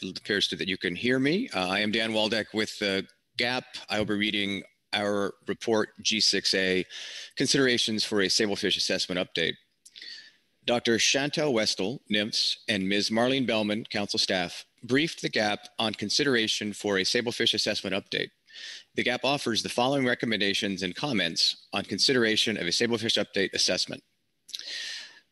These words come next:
which are consistent with the S S C recommendations. The gap received an overview from Doctor Wetzel,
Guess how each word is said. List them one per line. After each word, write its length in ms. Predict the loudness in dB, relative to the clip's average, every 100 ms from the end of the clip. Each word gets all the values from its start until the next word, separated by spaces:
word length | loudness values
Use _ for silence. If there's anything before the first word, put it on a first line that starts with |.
| _
which 280 | -2 2 4
are 280 | 4 2 0
consistent 640 | -2 0 2 2 2 -2 0
with 200 | -2 0
the 120 | 0
S 140 | 0
S 100 | 0
C 120 | 0
recommendations. 800 | 0 0 -2 -2 0 0 -2 -6 -6 _ _ _ _ -20 -20 -20 -10 -4
The 100 | 0
gap 260 | 0 2
received 360 | 2 4 4 4
an 60 |
overview 420 | 2 2 2 2 2
from 160 | 2
Doctor 280 | 0 0 2
Wetzel, 420 | 2 2 0 -2